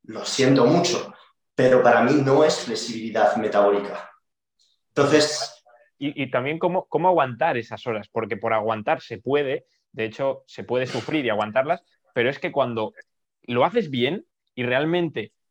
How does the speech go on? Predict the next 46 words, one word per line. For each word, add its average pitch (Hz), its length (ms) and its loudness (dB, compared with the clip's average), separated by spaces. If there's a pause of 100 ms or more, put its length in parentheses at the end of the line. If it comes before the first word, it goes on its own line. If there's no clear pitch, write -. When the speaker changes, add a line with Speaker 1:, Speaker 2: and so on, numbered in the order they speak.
Speaker 2:
lo 120 100 0
aguantas 123 640 0
sin 131 320 -6
ese 151 180 -8
sufrimiento, 151 720 -6 (300)
ahí 147 240 -2
te 170 80 -2
das 147 220 -4
cuenta 143 340 -6
de 127 80 -2
esa 127 160 -8
flexibilidad. 110 640 -6
Yo 117 160 -4
lo 147 60 0
he - 20 0
experimentado 131 640 -6
este 123 180 -10
último 117 320 -8
año 151 260 -8 (220)
y 120 80 -10
el 117 140 -4
cambio 147 240 0
es 151 100 -8
brutal. 117 540 -4 (240)
De 117 100 -4
hecho, 160 320 -4 (220)
mi 120 240 -8
prueba, 143 440 0
yo 123 120 -8
estoy 139 160 -10
preparando 139 400 -4
un 123 80 -10
medio 117 280 -4
Ironman 160 500 -6
y 123 100 -8
mi 117 120 -8
prueba 139 440 -4 (280)
se 120 120 -6
basa 123 180 -4
en 143 60 -10
una 143 100 -4
dieta 135 280 -4
baja 147 500 -2
en 113 280 -10
carbohidratos. 107 720 -6 (320)
Entonces, 123 540 -8